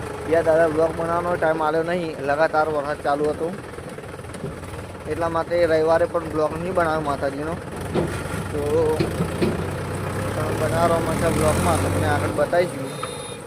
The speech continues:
ગાઈસ, હવે અમે આવી ગયા છે દારૂ ભરવા માટે.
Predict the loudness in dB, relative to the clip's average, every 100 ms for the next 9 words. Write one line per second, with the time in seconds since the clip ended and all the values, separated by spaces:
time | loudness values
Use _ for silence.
0 | -14 -10 -10 -8 -8 -6 -4 -4 -4 0
1 | 0 0 0 -2 -2 0 0 0 -2 -6
2 | -8